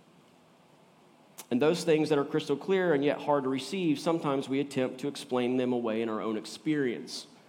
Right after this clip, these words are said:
And that makes the passage harder to take. So, this text forces us in that way to do the hard work of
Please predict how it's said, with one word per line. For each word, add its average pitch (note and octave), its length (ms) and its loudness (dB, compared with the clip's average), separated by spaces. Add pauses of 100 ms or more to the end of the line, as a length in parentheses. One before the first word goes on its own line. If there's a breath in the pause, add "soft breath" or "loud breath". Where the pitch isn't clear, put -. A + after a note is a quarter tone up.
(1080 soft breath)
And G#2+ 100 -2
that B2+ 140 2
makes C3 280 0
the - 80 -6
passage A2+ 440 0
harder A2+ 420 0
to A2+ 80 -4
take. - 440 -4 (1120 loud breath)
So, C3 380 2 (1000 loud breath)
this F3 180 2
text E3+ 300 0
forces F#3 380 0
us - 440 -4 (120)
in A#2+ 180 0
that A#2+ 200 2
way A#2+ 280 0
to C#3+ 120 -4
do D3 220 2
the C#3 100 0
hard C#3+ 220 2
work C3+ 320 -2
of B2+ 260 0